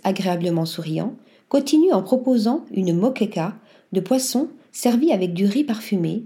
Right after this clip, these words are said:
une sauce onctueuse à base de lait de coco, sans oublier les épices. Pour moi, ce sera le poulet grillé, servi avec une purée légère me ramenant au Brésil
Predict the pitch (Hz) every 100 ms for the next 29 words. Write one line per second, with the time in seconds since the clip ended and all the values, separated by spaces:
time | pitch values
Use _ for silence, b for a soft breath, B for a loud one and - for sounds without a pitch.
0 | - 226 226 220 180 - 302 294 - 220
1 | 240 180 165 170 165 170 247 190 185 170
2 | 170 214 B B - 302 269 214 226 233
3 | 165 156 - - - - - _ _ _
4 | _ _ _ - 320 233 190 247 - b
5 | b - 240 269 277 339 214 226 196 190
6 | 208 185 175 233 - - 269 294 359 190
7 | 185 196 180 180 240 190 156 185 202 247
8 | 302 294 202 208 247 302 302 175 175 165
9 | 165 202 240